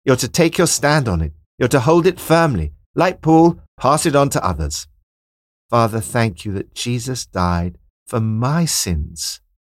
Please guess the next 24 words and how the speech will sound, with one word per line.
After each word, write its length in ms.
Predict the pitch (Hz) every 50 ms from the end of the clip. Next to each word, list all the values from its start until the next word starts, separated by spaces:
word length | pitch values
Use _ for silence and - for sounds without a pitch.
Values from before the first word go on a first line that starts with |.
| _ _ _ _ _ _ _ _ _ _ _ -
and 160 | 139 135 131
that 100 | 127 -
you 180 | 117 117 123 123
raised 500 | 117 117 131 143 160 165 160 151 - -
him 120 | 117 110
from 160 | - - 104
the 80 | 101 101
dead 440 | 87 - 98 90 87 87 90 - _ _ _ _ _ _ _ -
so 160 | - - 131
that 140 | 123 123 - - -
I 160 | 120 127 131
could 200 | 127 - 110 87
be 140 | - 90 80 - -
totally 580 | - - 107 117 123 - - 170 139 131 - - _ -
forgiven, 440 | - - - 80 76 82 78 73 - _ _ _ _ _ _ _ _ -
set 340 | - - - 185 175 -
free, 460 | - - 131 147 175 175 127 82 76 76 - _ _ _ _ _ _ _ _ _ _ _
and 140 | 98 90 92
one 200 | 110 135 143 131
day 380 | 117 113 104 107 107 104 101 - _ _ _ _ -
be 140 | 87 85
raised 400 | 78 85 95 98 98 101 87 -
with 160 | 104 92 80 -
Christ. 500 | - 82 80 80 73 - - - -